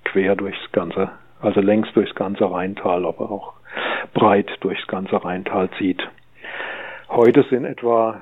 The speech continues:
sieben Millionen Menschen von diesem Wasser abhängig als Trinkwasser. Wie viel das in etwa hundert Jahren vielleicht sein können,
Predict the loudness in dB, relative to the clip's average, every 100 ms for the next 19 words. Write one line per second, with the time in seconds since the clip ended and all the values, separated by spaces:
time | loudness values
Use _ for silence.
0 | -6 -4 -2 0 0 0 -2 -4 -6 -6
1 | -6 -10 -4 -4 -2 -4 -8 -12 -16 -2
2 | -2 2 2 2 2 -2 -2 -2 -4 -6
3 | -4 -2 -2 0 2 2 2 0 -2 -8
4 | -4 -2 2 2 0 -4 -6 -8 -10 -8
5 | 0 0 0 -2 -2 2 2 2 0 0
6 | 2 0 0 -2 -2 -6 -10 -6 0 0
7 | 0 -2 -6